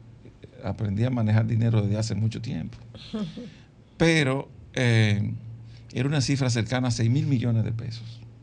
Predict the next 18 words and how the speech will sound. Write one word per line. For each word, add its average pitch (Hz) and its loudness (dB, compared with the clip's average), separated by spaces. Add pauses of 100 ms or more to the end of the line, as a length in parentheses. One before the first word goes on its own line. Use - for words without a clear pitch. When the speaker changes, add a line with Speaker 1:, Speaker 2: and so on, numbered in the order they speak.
(1040)
Speaker 1:
Cuando 135 2
yo 139 -2
llegué 175 0
al 170 4
Ministerio 143 0
de 143 0
Educación, 113 -2 (720)
se - 0
habían 139 2 (200)
comprado 127 2
libros 120 2 (560)
y 123 4
se 117 4
tenían 135 2
pautadas 135 2
dos 135 2
operaciones 120 0
más 113 0